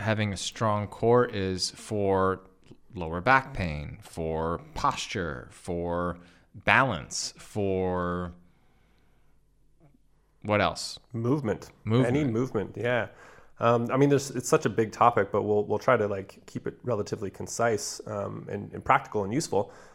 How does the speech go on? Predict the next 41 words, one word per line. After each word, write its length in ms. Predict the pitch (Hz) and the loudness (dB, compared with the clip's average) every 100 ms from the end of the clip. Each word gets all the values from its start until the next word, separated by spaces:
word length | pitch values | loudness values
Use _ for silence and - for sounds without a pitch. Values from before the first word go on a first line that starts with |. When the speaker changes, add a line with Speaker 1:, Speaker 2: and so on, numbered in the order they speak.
| _ - | _ 0
Speaker 2:
But 120 | 117 | 2
I 60 | 120 | 4
mean, 260 | 120 123 120 | 2 0 0
core 380 | 120 127 170 | 4 6 8
is, 320 | 127 110 - - - | 6 4 -6 -12 -12
i-, 100 | - - _ _ _ | -16 -16 _ _ _
it's, 540 | - 120 - - - - _ _ - | -8 -8 -6 -10 -10 -16 _ _ -12
it's 200 | 117 - | -10 -2
your, 100 | 123 | -2
it's 200 | 117 - | -2 -4
just, 280 | 123 - 120 | -8 -4 0
like 140 | 135 | 4
I 60 | 135 | 6
was 100 | 120 | 6
saying 160 | 131 131 | 4 2
at 60 | |
the 40 | 113 | 0
beginning, 300 | 113 147 113 | 0 2 2
it's 100 | - | 0
the 80 | |
center 340 | 110 147 143 139 | 2 2 4 2
of 80 | 113 | 2
your 100 | 110 | 2
body. 300 | 113 127 107 | 6 6 4
It's 140 | - | -2
what 100 | - | -8
keeps 280 | - 131 127 | -4 -2 -2
everything 300 | 113 110 104 | 0 -2 -4
together. 400 | 107 107 120 107 | -2 0 2 2
And 100 | 107 | -2
if 180 | 104 - - - - - - _ _ _ _ | -6 -12 -20 -20 -20 -20 -20 _ _ _ _
it's 320 | - 120 - | -4 -2 -4
relatively 560 | 113 120 123 123 110 113 | 0 2 2 0 0 0
loose 320 | 107 120 123 | 0 -2 0
or 80 | 104 | -4
flaccid, 600 | - 107 104 110 117 110 | -2 2 2 2 2 2
or 160 | 104 101 | 2 0
it's, 180 | 98 - | -2 -8
it's 200 | 107 113 | -4 2
not 280 | 117 117 | 4 4
as, 460 | 110 110 104 - | 0 -2 -2 -8